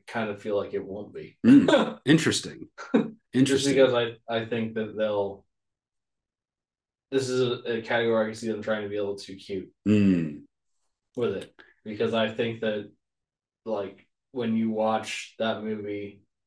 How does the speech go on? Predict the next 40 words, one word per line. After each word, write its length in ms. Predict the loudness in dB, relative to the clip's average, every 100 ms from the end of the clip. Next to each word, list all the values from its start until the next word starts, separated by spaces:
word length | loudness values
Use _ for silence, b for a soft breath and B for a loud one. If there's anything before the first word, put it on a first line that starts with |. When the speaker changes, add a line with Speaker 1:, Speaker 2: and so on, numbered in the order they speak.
| _
Speaker 1:
and 180 | -14 -10
her 100 | -8
performance, 580 | -6 -6 -8 -8 -10 -14
it's 200 | -20 -20 _ _ _ _ _ _
pretty 280 | 0 2 2
obvious 480 | -2 -2 -6 -6 -6
that, 280 | -6 -6 -10 _ _ _ _ -8
in 100 | -2
my 220 | 2 2
opinion, 440 | 0 -4 -8 -8 -8
that 160 | -8
you 140 | -12 -14
can't 240 | -12 -10
have 200 | -10 -12 -14 -12
a 60 | -10
much 240 | -10 -8
better 240 | -8 -8
performance 520 | -10 -12 -12 -12 -14 -16
than 120 | -14
that. 280 | -14 -16 -14 -8
Speaker 2:
Yeah. 260 | -6 -6 -14 _ _ _ _ _ _ _ _ _ -10
Speaker 1:
That 120 | -8
she 220 | -8 -10 -6
just 400 | -6 -6 -14 _ _ _ -8
has 260 | -4 -4
the 80 | -4
whole 200 | -2 0
range 320 | 0 -4 -8
of 80 | -10
emotion 520 | -12 -12 -14 -16 -18 -2
Speaker 2:
Mm-hmm. 260 | 0 2 0 0 -18 _ _ -14
Speaker 1:
in 100 | -12
that 180 | -12
movie. 400 | -14 -16 -16 -20 _ _ _ -20 -20
It's 220 | -16 -14
the 80 | -6
definition 560 | -4 -4 -4 -10 -8 -10
of 60 | -10
acting. 240 | -12 -18 _ _ _ _
Speaker 2:
Yeah. 280 | -6 -4 -6